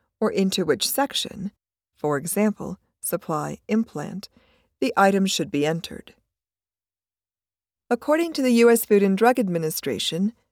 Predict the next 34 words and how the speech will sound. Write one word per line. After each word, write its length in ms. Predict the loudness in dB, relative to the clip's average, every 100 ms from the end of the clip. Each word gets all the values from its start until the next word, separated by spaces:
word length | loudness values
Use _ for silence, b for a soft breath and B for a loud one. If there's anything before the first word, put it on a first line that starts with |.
| _
F 180 | -8 -8
D 220 | -4 0
A, 340 | 0 0 -8 -16 _ _ _ _ _ _
bone 300 | 0 0 2
wax 320 | 4 4 0 -2
is 180 | -2 0
considered 480 | 0 0 0 2 0
an 140 | -2 -2
unclassified 800 | 0 0 0 0 0 0 0 0
implantable 640 | 0 -4 -2 -2 -2 0 0
medical 360 | 2 0 -2 -6
device 460 | -2 2 2 2
that 160 | 0 0
is 160 | 0
not 320 | 0 0 -2 -2
life-sustaining. 960 | -2 -2 -6 -4 0 0 -2 -12 -16 -18 _ _ _ _ _ -6
The 140 | -2
F 200 | 2 0
D 180 | 0 4
A 140 | 6 4
sets 260 | 2 -2
tracking 380 | 0 2 2 0
requirements 640 | -2 0 2 4 4 2 -2
for 140 | 0
medical 340 | 0 0 -4
devices. 760 | -4 0 0 0 -4 -12 -12 -14 _ _ _
However, 640 | -12 -2 2 2 0 -14 -20 _ _ _ 0
the 100 | 2
requirements 640 | 2 4 6 6 4 2
are 140 | 2 4
intended 500 | 2 -2 0 -2 -2
for 100 | -4
device 400 | 2 2 2 -2
manufacturers 1000 | -4 -6 -2 0 0 -2 -10 -8 -10